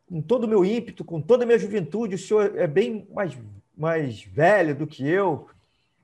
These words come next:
E eu cortando essa lenha toda. E sempre, além disso, quando eu olhava pro lado, o senhor estava parado, sentado." "Opa, calma aí, jovem aprendiz. Eu não tava parado", respondeu o mestre.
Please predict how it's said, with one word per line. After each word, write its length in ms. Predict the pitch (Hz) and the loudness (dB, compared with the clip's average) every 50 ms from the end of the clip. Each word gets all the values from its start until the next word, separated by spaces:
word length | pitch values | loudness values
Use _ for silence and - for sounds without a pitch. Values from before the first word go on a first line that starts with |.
| _ _ _ | _ _ _
E 100 | 131 135 | -6 -4
eu 120 | 160 185 | -4 -4
cortando 340 | - - 156 - - 180 185 | -4 -6 -10 -8 -8 -6 -6
essa 180 | 180 156 - 165 | -6 -6 -4 -4
lenha 220 | 160 165 175 160 | -4 -2 -2 -4
toda. 260 | 160 - 185 196 180 | -4 -4 -6 -6 -4
E 40 | 185 156 | -6 -8
sempre, 540 | - - - - 254 277 247 - - 170 | -8 -10 -4 -2 0 0 0 -2 -4 -2
além 260 | 180 185 220 277 262 180 | 0 0 0 0 -2 -4
disso, 300 | 147 185 254 269 - - | -6 -6 -6 -8 -6 -4
quando 160 | 226 233 233 | -2 0 2
eu 40 | 220 | 2
olhava 200 | 208 226 226 220 | 2 2 2 0
pro 140 | 220 240 | 0 0
lado, 420 | 220 196 196 208 220 220 247 254 247 _ _ _ _ _ _ _ _ _ _ | 2 2 4 4 2 0 -2 -8 -12 _ _ _ _ _ _ _ _ _ _
o 60 | - | -20
senhor 480 | 180 - - 240 196 185 190 - - - | -20 -12 -8 -4 -2 -2 -2 -2 -4 -6
estava 400 | - - - _ 208 208 185 196 | -12 -20 -8 _ -4 -2 -2 -4
parado, 720 | - - - 233 220 202 202 220 226 208 175 135 107 90 - _ _ _ _ _ _ _ _ _ _ _ _ _ | -4 -2 0 0 2 2 2 2 0 0 -2 -8 -12 -14 -16 _ _ _ _ _ _ _ _ _ _ _ _ _
sentado." 680 | _ - - 226 226 - 214 226 233 196 147 120 95 - _ _ | _ -4 -4 -2 0 2 4 4 4 2 0 -6 -12 -14 _ _
"Opa, 580 | - - 247 254 - - - - - 165 143 131 | 0 2 2 2 0 -6 -2 0 2 2 2 0
calma 280 | - - 160 180 214 196 | -2 -4 -4 -4 -2 -4
aí, 460 | 190 196 208 220 214 214 208 190 156 | -6 -6 -6 -8 -8 -8 -8 -8 -8
jovem 360 | 107 104 127 120 117 110 117 | -6 -6 -6 -6 -6 -8 -10
aprendiz. 540 | 110 110 - 110 101 90 85 90 90 90 92 | -10 -10 -12 -16 -18 -16 -16 -16 -18 -16 -16
Eu 80 | 139 196 | -14 -14
não 120 | 220 208 | -14 -16
tava 300 | 175 - 160 156 135 127 | -12 -10 -8 -6 -6 -6
parado", 640 | 117 - 110 104 101 98 95 92 92 85 - 87 82 87 | -8 -8 -10 -10 -8 -10 -10 -12 -14 -16 -18 -20 -20 -20
respondeu 360 | 101 101 - - 117 104 107 | -20 -20 -18 -16 -14 -12 -12
o 40 | 104 | -12
mestre. 380 | 95 92 92 98 - _ _ | -12 -14 -16 -18 -20 _ _